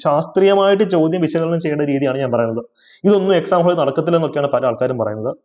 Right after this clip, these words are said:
ഇതൊക്കെ എക്സാം ഹാളിൽ അനധി ബ്ലോക്സിലെ കുട്ടികൾ ചെയ്ത് ശീലിച്ച്, ഏഹ്, ചെയ്തിട്ടുള്ള കൂട്ടത്തിലാണ്. ഞങ്ങളുടെ റാങ്ക് ഹോൾഡേഴ്സിന്റെ ടെസ്റ്റിമണി മാത്രം നോക്കിയാൽ മതി.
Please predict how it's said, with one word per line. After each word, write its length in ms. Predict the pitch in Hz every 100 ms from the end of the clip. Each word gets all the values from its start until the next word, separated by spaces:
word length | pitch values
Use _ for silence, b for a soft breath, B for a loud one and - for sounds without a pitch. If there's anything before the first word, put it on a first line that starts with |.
| _ _ _ _ _
ഇതൊക്കെ 360 | _ _ 151 151
എക്സാം 280 | 156 185 175
ഹാളിൽ 180 | 170 170
അനധി 280 | 139 147
ബ്ലോക്സിലെ 400 | 175 180 170 185
കുട്ടികൾ 320 | 190 147 156 151
ചെയ്ത് 440 | 143 127 135 170 - -
ശീലിച്ച്, 580 | - 139 147 147 - - - - -
ഏഹ്, 180 | 139 135 135 -
ചെയ്തിട്ടുള്ള 300 | 151 147 147
കൂട്ടത്തിലാണ്. 380 | 143 131 117 110
ഞങ്ങളുടെ 300 | 117 135 143
റാങ്ക് 220 | 143 135
ഹോൾഡേഴ്സിന്റെ 600 | 147 156 160 165 165 170 170 151
ടെസ്റ്റിമണി 360 | 139 - 165
മാത്രം 320 | 165 127 139
നോക്കിയാൽ 280 | 135 117 131
മതി. 180 | 110 123